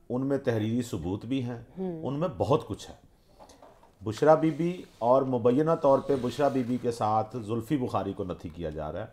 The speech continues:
Speaker 2: हम्म, हम्म।
Speaker 1: और जिन्होंने ये इतला दी है वो बड़े क्रेडिबल सोर्स हैं।
Speaker 2: अच्छा।
Speaker 1: और you know के सोर्स हम नहीं बता सकते।
Speaker 2: ठीक हो गया।
Speaker 1: लेकिन उनका ये कहना है कि ये जो गैंग है, इसमें सुमेरा आप एक नाम मिस कर गई हैं।
Speaker 2: जी, जी।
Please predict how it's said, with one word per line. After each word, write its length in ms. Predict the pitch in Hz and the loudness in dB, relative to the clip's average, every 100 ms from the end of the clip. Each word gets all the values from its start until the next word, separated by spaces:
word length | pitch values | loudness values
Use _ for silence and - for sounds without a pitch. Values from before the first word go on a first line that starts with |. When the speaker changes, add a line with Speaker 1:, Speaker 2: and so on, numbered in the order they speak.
| - | -10
Speaker 2:
हम्म, 220 | 202 208 185 | -6 -6 -6
हम्म। 160 | 165 - - _ 117 | -12 -16 -20 _ 4
Speaker 1:
और 360 | 131 139 - 98 | 6 6 4 -10
जिन्होंने 380 | 90 127 147 147 | -6 -2 0 2
ये 140 | 143 | 2
इतला 320 | 135 123 127 | 2 6 6
दी 320 | 123 95 117 | 6 2 2
है 360 | 147 135 139 - - | 4 2 0 -10 -8
वो 80 | 104 | 2
बड़े 180 | 117 | 2
क्रेडिबल 420 | 120 113 104 101 101 | 4 2 0 -2 -4
सोर्स 400 | - 101 104 120 | -4 -6 -6 -10
हैं। 160 | 131 - - - | -14 -20 -20 -14
Speaker 2:
अच्छा। 220 | 202 - | -8 -2
Speaker 1:
और 220 | 107 113 | 2 4
you 140 | 113 127 | 2 0
know 240 | 135 139 127 | 2 0 2
के 300 | 135 - - | -2 -2 -10
सोर्स 400 | - 117 117 123 | -2 0 0 -2
हम 100 | 110 | -2
नहीं 160 | 101 | -4
बता 220 | 80 73 65 | -4 -6 -8
सकते। 380 | - - - - - - | -10 -18 -18 -20 -20 -14
Speaker 2:
ठीक 160 | - 214 | -8 -8
हो 100 | 185 | -6
गया। 100 | 113 | -2
Speaker 1:
लेकिन 320 | 131 143 165 | 0 0 0
उनका 200 | 156 139 | 0 2
ये 140 | 139 123 | 2 2
कहना 320 | 120 113 120 | -2 -4 -4
है 120 | 123 | -4
कि 440 | 120 123 117 117 - _ - _ - | -4 -2 0 -2 -6 _ -20 _ -8
ये 140 | 113 | -4
जो 140 | 120 120 | 0 0
गैंग 380 | 101 113 156 | 2 2 2
है, 260 | 131 87 87 | 0 0 -2
इसमें 560 | - - 143 139 127 90 | -6 -6 -2 -2 -2 -4
सुमेरा 280 | 117 123 139 | -4 0 4
आप 200 | 131 - | 4 0
एक 240 | 120 117 117 | -6 -6 -4
नाम 220 | 117 110 | -4 -2
मिस 200 | 120 - | -4 -4
कर 180 | 104 82 | -6 -4
गई 220 | 85 87 | -6 -8
हैं। 160 | 107 190 | -10 -4
Speaker 2:
जी, 120 | 214 | -4
जी। 200 | 165 | -4